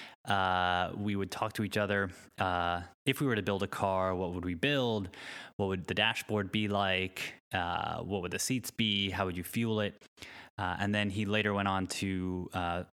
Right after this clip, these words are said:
uh, sort of contextualize it for the audience he was speaking for. A car has batteries, it has a computer, it has a motor,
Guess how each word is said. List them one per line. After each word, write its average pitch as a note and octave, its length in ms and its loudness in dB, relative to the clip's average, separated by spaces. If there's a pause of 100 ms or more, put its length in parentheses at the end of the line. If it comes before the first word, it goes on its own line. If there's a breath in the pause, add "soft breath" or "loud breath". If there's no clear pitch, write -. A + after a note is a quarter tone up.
(320)
uh, E2+ 320 -4
sort - 240 -4
of F2+ 180 -6
contextualize G#2+ 680 0
it G2+ 80 -2
for G2+ 120 -2
the F#2+ 120 0
audience F#2+ 380 0
he G2 80 -2
was F2+ 100 -2
speaking G2 340 -2
for. F#2 340 -2 (840)
A A2+ 80 -4
car G#2+ 220 2
has F#2+ 120 -2
batteries, B2 580 2
it F#2 60 -4
has F#2 120 -4
a G2+ 40 -6
computer, C3 480 0
it F#2+ 60 -2
has F#2+ 140 0
a F#2+ 60 -2
motor, A#2 440 2